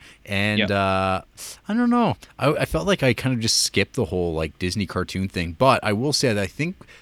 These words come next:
Speaker 1: the one that I would, uh, kind of point to as, like, being like, "I really like that," was actually Lilo and Stitch.
Speaker 2: Yeah, that movie rules.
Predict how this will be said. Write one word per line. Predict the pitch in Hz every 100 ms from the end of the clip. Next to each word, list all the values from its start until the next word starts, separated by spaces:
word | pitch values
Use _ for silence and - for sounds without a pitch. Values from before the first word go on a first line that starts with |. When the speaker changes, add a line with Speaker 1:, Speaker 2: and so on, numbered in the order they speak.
| -
Speaker 1:
the | 123
one | 110 123
that | 113 -
I | 101 104 107
would, | 101 98 92 90 87 80 - -
uh, | 85 82 78 76 - - - -
kind | 127
of | 120
point | - 104
to | -
as, | 104
like, | 95 107
being | 101
like, | 92 -
"I |
really | 131 101 104
like | 90 98 -
that," | 151 151
was | 107 101 95
actually | 104 - 117
Lilo | 92 120 165 101
and | 80
Stitch. | - 78 71 - - - - - - - - - -
Speaker 2:
Yeah, | 165
that | 123 135
movie | 185 120
rules. | 107 156 143 -